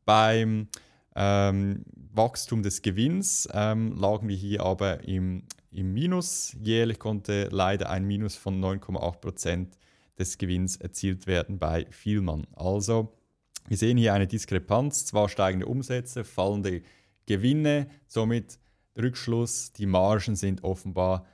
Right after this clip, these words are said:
relativ stark gefallen. Da gehen wir aber nachher nochmal im Detail drauf ein. Schauen wir uns zunächst mal ganz kurz den Gewinnfluss an von Vielmann, um herauszufinden, in welchen Bereichen man tätig ist, wo die Kosten anfallen.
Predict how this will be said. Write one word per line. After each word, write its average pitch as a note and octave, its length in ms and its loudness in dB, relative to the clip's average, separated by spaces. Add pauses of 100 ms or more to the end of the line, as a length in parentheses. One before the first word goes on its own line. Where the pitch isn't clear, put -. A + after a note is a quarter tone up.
(160)
relativ F2+ 280 -4
stark E2 500 -4
gefallen. G#2 560 4
Da F#2 120 2
gehen A2 180 0
wir G2+ 80 0
aber F#2+ 120 0
nachher F2+ 180 0
nochmal F#2+ 380 -2
im F2 80 -12
Detail E2+ 380 0
drauf F2 420 -2
ein. F#2 380 0 (840)
Schauen B2 140 2
wir E3+ 80 2
uns C#3+ 100 0
zunächst C#3+ 300 -2
mal C3 220 4
ganz - 340 -4
kurz C#3+ 320 -2
den A2+ 160 0
Gewinnfluss E3 640 -2
an C#3+ 220 -2
von C#3+ 160 -4
Vielmann, C#3 720 -2
um A2 180 -4
herauszufinden, G#2 800 -4
in G#2 260 -10
welchen G2 240 0
Bereichen F#2 320 -2
man F2+ 160 -2
tätig C#3 400 -4
ist, C#3 220 -2
wo G2 80 -2
die F#2 100 -6
Kosten - 400 -6
anfallen. A#2+ 560 -2